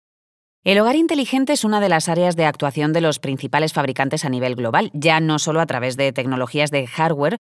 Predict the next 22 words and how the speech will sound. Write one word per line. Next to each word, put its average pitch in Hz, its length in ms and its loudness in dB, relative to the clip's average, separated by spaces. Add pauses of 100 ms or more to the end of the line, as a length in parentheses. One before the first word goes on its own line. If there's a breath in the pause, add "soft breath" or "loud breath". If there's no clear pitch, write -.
(220)
que 131 180 -2
hacen 143 320 0
nuestro 139 320 -2
día 147 220 2
a 135 40 2
día 151 200 0
más 120 140 -4
sencillo, 190 400 -2
sino 240 300 -2
también 220 340 -2
a 220 60 0
la 139 140 2
hora 135 120 0
de 143 100 0
integrar 139 480 0
tecnologías 143 680 -2
como 131 180 -4
asistentes 123 520 -6
virtuales, 151 720 0
iluminación 120 540 -6
inteligente. 165 800 -2 (540)
Xiaomi 285 560 2